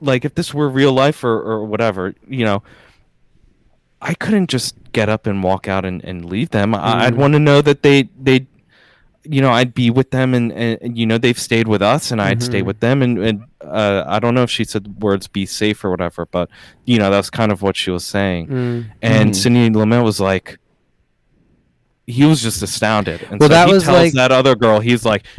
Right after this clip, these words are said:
Speaker 1: "You do whatever, the, you fucking push it, whatever, you get her out." Like,
Speaker 2: Well, that reminds
Speaker 1: and he was
Speaker 2: me
Speaker 1: like,
Speaker 2: of
Speaker 1: "Let's go again."
Speaker 2: Well, that's, like, reminds me of, like, one of the girls says to,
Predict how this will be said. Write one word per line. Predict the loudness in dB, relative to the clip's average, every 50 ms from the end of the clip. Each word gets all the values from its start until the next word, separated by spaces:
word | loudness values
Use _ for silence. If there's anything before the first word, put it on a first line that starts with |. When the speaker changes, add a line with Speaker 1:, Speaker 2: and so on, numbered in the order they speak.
| -12
Speaker 1:
"You | -8 -4 -4 -4 -2
do | 0 0 2 2 2
whatever, | 2 2 0 0 -2 -2
the, | -4 -6 -8 _ _ _ _
you | -12 -12
fucking | -8 -6 -6 -6 -4 -6 -8
push | -6 -8 -8 -6 -8
it, | -10 -6
whatever, | -2 0 2 2 2 2 0 -2
you | -2 -4 -6 0
get | 2 2 4
her | 4 4 4
out." | 4 2 2 0 -2 -4
Like, | -4 -4 -4 -4 -6 -10 _ _ _ _
Speaker 2:
Well, | 2 4
that | 4 4 6
reminds | 4 4 4 4 2 2 2 2
Speaker 1:
and | 2
he | 2
was | 2 2 2
Speaker 2:
me | 2
Speaker 1:
like, | 0 0
Speaker 2:
of | 0 0
Speaker 1:
"Let's | 0 0 2 2
go | 2 2 2
again." | 2 0 -4 -4 -6 -8 -12 _ -4
Speaker 2:
Well, | 0 0
that's, | 0 0 0 -2
like, | -2 -2
reminds | 0 -2 -2 -2 -2 -4 -4 -4 -6
me | -6 -6
of, | -4 -4
like, | -4 -4 -4 -6 -8
one | -8 -8 -6
of | -8
the | -8 -8
girls | -6 -6 -6 -6 -6 -8
says | -10 -10 -10 -12 -12 -14
to, | -14 -12 -12 -12 -12 -12 -14